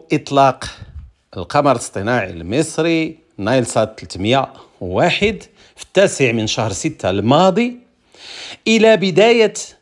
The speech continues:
تشغيله قبل ثلاثة أيام في السابع عشر بالضبط من شهر سبعة الحالي،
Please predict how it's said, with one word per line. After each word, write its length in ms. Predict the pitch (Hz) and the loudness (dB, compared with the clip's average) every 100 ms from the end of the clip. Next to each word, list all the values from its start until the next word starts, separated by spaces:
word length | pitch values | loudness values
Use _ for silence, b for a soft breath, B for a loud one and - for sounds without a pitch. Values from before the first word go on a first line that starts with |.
| _ | _
تشغيله 600 | - - 147 208 190 165 | -4 -2 0 0 0 0
قبل 320 | - 156 160 | -2 -2 -2
ثلاثة 680 | 135 147 170 226 196 208 - - | 0 -2 0 0 0 -4 -4 -2
أيام 400 | 127 113 117 95 | 0 2 2 0
في 60 | |
السابع 380 | - - 131 117 | -6 -2 0 0
عشر 340 | 92 101 120 101 | -2 -2 -4 -4
بالضبط 440 | 85 - 107 - | -4 -2 -2 -4
من 220 | 104 90 - | -8 -8 -10
شهر 260 | - 104 | -10 -8
سبعة 340 | 87 127 87 87 | -6 -6 -4 -6
الحالي، 640 | 90 - 165 185 240 254 | -8 -6 -2 -2 -2 -4